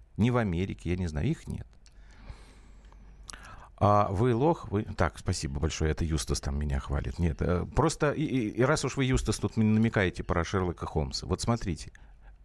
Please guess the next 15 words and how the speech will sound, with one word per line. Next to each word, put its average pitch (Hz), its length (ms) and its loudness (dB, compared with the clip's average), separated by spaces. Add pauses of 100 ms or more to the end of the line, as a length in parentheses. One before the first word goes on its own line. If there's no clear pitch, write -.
(180)
все 135 440 2 (600)
отцы 113 400 4
и 110 160 4
матери 98 540 2
детективной 78 640 0
литературы, 85 640 0 (1040)
которые 73 380 0
в 73 220 -2
массе 87 380 4
своей 78 320 0
почему-то - 400 -2
происходят - 560 -2
именно 78 240 2
из, - 320 -4
э, - 300 -4